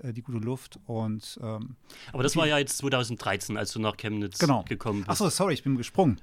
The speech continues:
Speaker 2: Ja, ja, deswegen
Speaker 1: Äh, ja.
Speaker 2: nicht, dass, dass die Zuhörer durcheinander kommen.
Speaker 1: Genau, also um zu der Story zurückzukommen, äh, ich hatte in Berlin, war's immer ein bisschen kurz vor knapp, was, was Geld angeht.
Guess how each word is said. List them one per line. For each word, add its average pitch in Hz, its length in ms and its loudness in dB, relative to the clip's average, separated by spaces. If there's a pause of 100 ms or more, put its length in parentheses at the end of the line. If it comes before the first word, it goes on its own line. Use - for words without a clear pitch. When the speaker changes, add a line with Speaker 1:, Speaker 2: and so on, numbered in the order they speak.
(240)
Speaker 2:
Ja, 117 80 6
ja, 135 120 10
deswegen 139 400 10
Speaker 1:
Äh, 139 40 8
ja. 135 60 10
Speaker 2:
nicht, 120 140 4
dass, 127 240 0 (220)
dass 113 200 -8
die 113 260 0
Zuhörer 113 340 -4
durcheinander 110 500 -2
kommen. 107 220 -10 (320)
Speaker 1:
Genau, 147 260 10
also 143 220 6
um 151 260 6 (100)
zu - 140 -2
der 151 300 6
Story 185 420 4
zurückzukommen, 160 840 2 (520)
äh, 135 380 4
ich - 200 0
hatte 190 420 6
in 156 160 8
Berlin, 147 440 8
war's 165 160 6
immer 160 100 4
ein 147 80 6
bisschen 156 240 2
kurz - 240 4
vor - 160 0
knapp, 139 300 2
was, - 300 -2
was - 180 -6
Geld 139 180 4
angeht. 101 420 -4